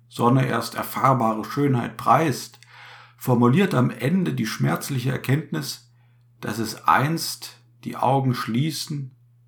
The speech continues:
beziehungsweise verlieren wird. Das ist eine sehr schöne Formulierung, ein Euphemismus für Sterben und Tod.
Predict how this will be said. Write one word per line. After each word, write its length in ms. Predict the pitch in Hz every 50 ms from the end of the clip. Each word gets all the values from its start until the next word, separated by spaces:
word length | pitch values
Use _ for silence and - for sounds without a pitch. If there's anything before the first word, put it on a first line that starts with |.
| _ _ _ _ _ _
beziehungsweise 640 | - - - 127 117 107 110 110 117 107 98 -
verlieren 720 | - - - 110 110 117 151 160 160 143 107 101 95 90 -
wird. 320 | - 101 - - - - _ _ _ _ _ _ _ _ _ _ - - - - _ _
Das 160 | - - 139
ist 160 | 160 156 139 180
eine 220 | 180 156 151 143
sehr 260 | 131 135 143 151 156
schöne 480 | 147 - - 139 127 123 127 127 123 127
Formulierung, 720 | - - - 123 117 117 117 113 117 135 139 123 110 107 104
ein 140 | 98 87
Euphemismus 1160 | - - - 127 117 - - 113 104 117 139 165 - - - 113 104 - - - - - - _ _ _ _ _ _ _ _ _ _ _ _ _
für 640 | - - - 120 117 120 120 123 123 127 131 127 - _ _ _ _ _ _ _ _ -
Sterben 880 | - - - - 117 113 117 127 123 120 117 117 120 127 135 135 131 _ _ _ _ _ _ _ _ _ _ _ -
und 220 | - 127 110 110
Tod. 380 | - 123 107 87 73 - -